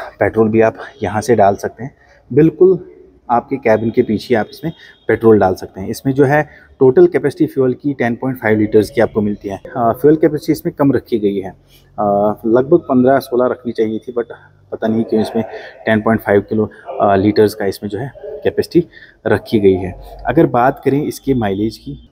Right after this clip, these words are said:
तो petrol Jeeto plus में आपको ट्वेंटी वन पॉइंट टू किलोमीटर per liter का जो है आपको इसमें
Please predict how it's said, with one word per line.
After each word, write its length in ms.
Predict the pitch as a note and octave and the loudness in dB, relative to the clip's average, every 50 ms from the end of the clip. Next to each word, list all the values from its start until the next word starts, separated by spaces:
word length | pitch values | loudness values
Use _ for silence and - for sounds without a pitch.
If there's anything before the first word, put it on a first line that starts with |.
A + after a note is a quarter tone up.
| _ - | _ -2
तो 160 | C3 C3 C3+ | 0 0 0
petrol 580 | C3 - - A#2+ A2 - B2+ D3+ E3+ F3 E3 C3 | 0 0 -2 -2 -2 0 2 4 4 4 2 0
Jeeto 300 | B2 B2+ B2+ D3+ C#3+ - | -2 0 2 2 2 2
plus 220 | C3+ C#3 C3 - C#3+ | 0 -2 -2 -2 -4
में 60 | C#3+ | -4
आपको 220 | B2+ A#2 - - | -4 -4 -6 -8
ट्वेंटी 380 | D3+ - - B2 B2 A#2+ - C#3 | -6 -4 -2 -2 -2 -2 -2 -4
वन 180 | C3+ C3+ B2+ B2+ | -2 -2 -2 -2
पॉइंट 260 | - C#3+ D3 C3+ - | 0 -2 -2 -2 0
टू 140 | C3+ C3+ B2+ | 0 0 0
किलोमीटर 420 | - B2+ B2 B2 B2+ A#2+ - C3+ | 2 2 2 2 2 2 0 -2
per 200 | B2+ - A#2 A#2 | 0 2 2 2
liter 280 | A#2 A#2 A#2 A2+ A#2 A2+ | 4 4 2 0 -2 -4
का 140 | - A#2+ | -4 -2
जो 140 | A2 G#2+ A2 | -2 0 0
है 200 | G#2 A2+ C3 C#3+ | -2 -2 -2 -4
आपको 360 | - - G#2+ G#2 - - B2 | -4 -4 -6 -6 -4 -4 -4
इसमें 320 | A#2+ A2 - - B2+ D#3 | -4 -4 -4 -6 -8 -8